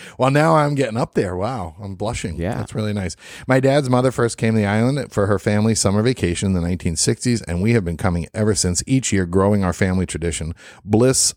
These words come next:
Speaker 1: on Block, and that's because her name is Cammie Bliss. Uh, we travel near and far to enjoy the beauty of our favorite place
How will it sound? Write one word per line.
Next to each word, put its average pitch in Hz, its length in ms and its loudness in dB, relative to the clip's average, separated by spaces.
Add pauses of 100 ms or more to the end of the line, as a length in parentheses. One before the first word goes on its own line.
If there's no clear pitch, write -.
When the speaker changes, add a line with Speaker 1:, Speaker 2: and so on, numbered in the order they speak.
Speaker 1:
on 101 280 2
Block, 92 480 2
and 85 260 -4
that's 82 160 -4
because 80 360 -4
her 127 140 2
name 78 280 -2
is 82 180 -8
Cammie 82 460 -4
Bliss. 160 600 -6 (580)
Uh, 110 280 4
we 117 120 4
travel 117 500 4
near 110 380 4
and 143 180 2
far 101 360 2
to 101 180 0
enjoy 98 320 2
the 92 80 0
beauty 98 340 0
of 92 100 2
our 87 140 -2
favorite 92 380 0
place 87 340 -2